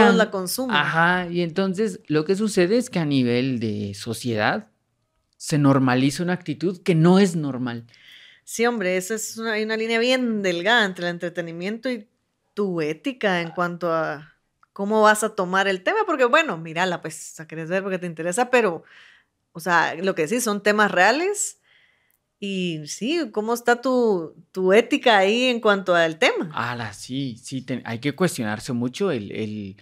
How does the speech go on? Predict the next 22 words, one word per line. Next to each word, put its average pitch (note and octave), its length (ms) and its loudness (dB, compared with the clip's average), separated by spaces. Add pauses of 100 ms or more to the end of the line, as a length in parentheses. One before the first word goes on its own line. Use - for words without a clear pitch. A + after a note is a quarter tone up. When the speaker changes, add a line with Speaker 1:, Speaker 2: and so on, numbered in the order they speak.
(540)
Speaker 2:
qué - 80 -6
estoy D3 200 -2
consumiendo. D3+ 760 0
Eh, B2 200 -2
ah, - 160 -6
te, C#3+ 220 -2
te, B2 640 0
¿te C3 80 -2
recordás B2 320 2
que - 80 0
hablábamos D#3+ 540 0 (140)
en, C3+ 180 -4
en A#2+ 160 -6
algún, B2+ 360 -2 (160)
o A2+ 120 -8
no A2 160 -2
en A2+ 40 -4
un A2 120 -8
podcast? - 420 -16
No D3 80 -2
me D3 80 0
recuerdo. - 380 -10